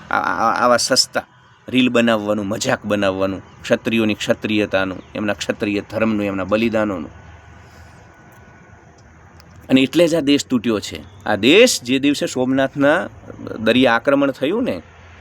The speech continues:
પેલો ત્યાંથી ગજની આવ્યો ને, સાત સમુદ્ર મતલબ પાર કરીને, ત્યારે પણ ક્ષત્રિયો જ નીકળ્યા. બીજા બધા શું કરતા હતા અહીંયા?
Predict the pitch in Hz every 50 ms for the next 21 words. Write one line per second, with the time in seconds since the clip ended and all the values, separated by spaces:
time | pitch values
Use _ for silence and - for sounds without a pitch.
0 | - - - - - 123 127 135 131 131 123 123 123 - 147 113 110 117 110 127
1 | 127 135 139 135 131 135 160 202 214 180 139 120 - - 113 117 - - 131 117
2 | 113 110 113 120 117 113 120 - - - 120 120 131 127 - - 117 113 113 120
3 | 120 101 117 107 113 113 120 135 156 - - - - - - - 123 135 143 151
4 | - 170 170 - - 180 175 - 254 254 277 269 240 226 277 254 202 302 156 113
5 | 85 78 - - - - - - - - 143 143 180 185 170 147 147 180 190 -
6 | 277 269 247 240 233 - 208 190 190 185 175 175 170 170 170 170 175